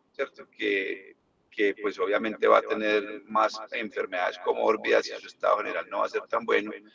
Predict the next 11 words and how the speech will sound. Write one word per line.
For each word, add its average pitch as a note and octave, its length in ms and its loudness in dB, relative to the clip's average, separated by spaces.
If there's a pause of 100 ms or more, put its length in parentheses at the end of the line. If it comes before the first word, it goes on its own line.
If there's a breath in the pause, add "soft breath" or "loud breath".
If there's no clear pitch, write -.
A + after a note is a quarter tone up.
(320 soft breath)
pero B2+ 220 4
entonces - 260 2
oncológicamente A#2+ 1200 4
ahí G2+ 320 2
hay G#2 480 2
resultados G2+ 960 2
que, G2 420 -2
que A2 120 -12
probablemente F#2+ 760 2
se, - 180 -10
se, - 140 -2